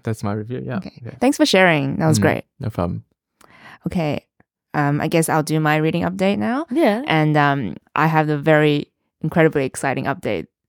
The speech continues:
Speaker 2: this week, a very similar to s-, story to what Ahim just shared. And, uh, the book I'm going to talk about is Less Than Zero by Bret Easton Ellis. And, um, we all know that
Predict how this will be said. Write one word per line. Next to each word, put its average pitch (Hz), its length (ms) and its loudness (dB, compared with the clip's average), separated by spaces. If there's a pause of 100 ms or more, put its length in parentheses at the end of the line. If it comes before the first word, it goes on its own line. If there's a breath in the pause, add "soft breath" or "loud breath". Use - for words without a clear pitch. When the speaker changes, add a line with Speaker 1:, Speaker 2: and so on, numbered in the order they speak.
Speaker 2:
this - 180 -2
week, - 320 -8
a - 80 0
very 175 240 4
similar 160 380 -2
to 170 80 -4
s-, - 280 -4
story 160 460 4
to 180 160 -2
what 151 120 0
Ahim 151 260 -2
just 175 200 -4
shared. 254 360 0 (340 loud breath)
And, 156 340 0
uh, 151 220 2
the 170 80 -2
book 175 180 2
I'm 175 120 4
going 165 140 2
to 160 40 0
talk 160 220 0
about 139 280 0
is 139 240 -4
Less 160 440 0
Than 151 300 0
Zero 143 500 -2 (120)
by 143 200 -6
Bret 147 480 -6
Easton 143 480 -8
Ellis. - 520 -12 (540 loud breath)
And, 156 180 -2
um, 143 300 -2 (200)
we 208 100 6
all 214 120 8
know 156 460 2
that 147 420 -2